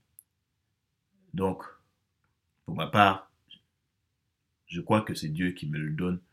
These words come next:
et qui me montre le chemin. Et vous, vous pouvez y réfléchir selon votre croyance.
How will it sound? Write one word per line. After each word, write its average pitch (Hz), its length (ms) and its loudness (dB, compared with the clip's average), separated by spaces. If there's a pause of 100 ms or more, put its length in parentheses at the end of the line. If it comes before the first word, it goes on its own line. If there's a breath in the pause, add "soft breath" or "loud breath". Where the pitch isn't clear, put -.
(560)
et 76 100 -10
qui 80 160 -4
me 78 140 -4
montre 90 320 -2
le 78 40 -6
chemin. - 360 -8 (1700)
Et 71 80 -8
vous, 101 200 0
vous 90 140 0
pouvez 80 240 -2
y 92 40 2
réfléchir 82 760 -2 (920)
selon - 320 0
votre 104 180 -2
croyance. - 560 -8